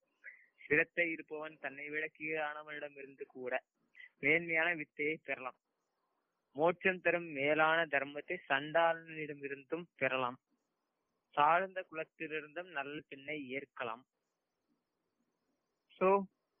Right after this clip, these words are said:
என்ன சொல்றாங்கன்னா, பெண் குலத்திற்கே ரத்தனமாக விளங்கும் பெண்ணையும், மோட்சத்தையே தரக்கூடிய தர்ம வழியையும்,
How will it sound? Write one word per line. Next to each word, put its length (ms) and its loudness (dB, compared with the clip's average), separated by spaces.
என்ன 220 0
சொல்றாங்கன்னா, 340 2
பெண் 300 0
குலத்திற்கே 680 2
ரத்தனமாக 800 2
விளங்கும் 520 -8
பெண்ணையும், 460 -8
மோட்சத்தையே 720 4
தரக்கூடிய 580 2
தர்ம 400 2
வழியையும், 540 0